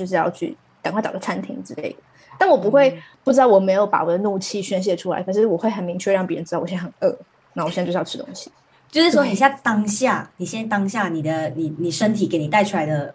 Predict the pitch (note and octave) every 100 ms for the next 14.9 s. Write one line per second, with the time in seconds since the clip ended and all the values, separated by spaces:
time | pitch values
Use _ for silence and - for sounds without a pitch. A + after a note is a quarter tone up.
0 | _ - - D#3+ F3+ F#3+ F#3+ B2+ - _
1 | _ _ _ G3+ F#3+ B3+ B3+ D#4 D#4+ D#4+
2 | D4 A3 G3 G#3+ D#4 C#4+ - F#3+ A#3 G3+
3 | E3 G3+ G3 - E3 C#3 F#3+ G#3+ F#3 D#3+
4 | D#3+ D#3+ F#3+ E3+ D#3 D#3+ A#3+ B3 - E3
5 | - F#3+ G3 G#3 E3 - D#3+ C3+ E3+ C#3+
6 | C3+ _ _ _ _ _ _ - F4 G#4
7 | G#4 C#4 B3+ A3 F3+ F#3 G3+ F3 F3+ F3
8 | G3+ F#3+ F#3+ D#3+ E3+ - - - _ B3
9 | C4+ A3+ F3 F#3 F#3 F#3+ D#3 A#3 G3 G3+
10 | G3+ F3 - - _ A#3 A#3+ C#4+ B3 F3
11 | F3 E3 - G3 G3 A#3+ G3+ F#3+ F#3 E3
12 | F3+ - - - F3 - - - - -
13 | - _ C#4+ D#4+ B3 A#3+ F#3+ A3 C4 F#3+
14 | F3+ G#3 G#3+ E3 G3+ F#3+ - - -